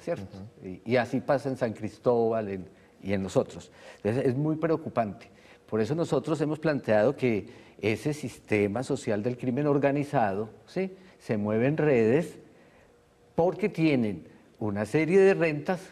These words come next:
Speaker 1: que copan el territorio para no solamente extorsionar, sino también para, eh, intervenir en negocios de la legalidad. Eh,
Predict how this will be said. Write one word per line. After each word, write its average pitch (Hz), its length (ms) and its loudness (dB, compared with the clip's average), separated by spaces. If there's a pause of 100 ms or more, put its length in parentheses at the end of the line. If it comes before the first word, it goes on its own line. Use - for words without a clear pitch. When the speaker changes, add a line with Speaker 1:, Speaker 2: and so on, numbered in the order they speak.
(100)
Speaker 1:
que 135 160 -2
copan 151 400 0
el 120 180 2
territorio 151 640 0
para 107 540 -2
no 107 100 -2
solamente 143 340 2
extorsionar, 120 680 -2 (1120)
sino 110 340 -2
también 131 520 0
para, 107 580 0
eh, 107 640 0
intervenir 110 520 -2
en 135 120 0
negocios 110 580 -2 (220)
de 113 100 -2
la 107 140 2
legalidad. 101 680 0 (640)
Eh, 92 520 -6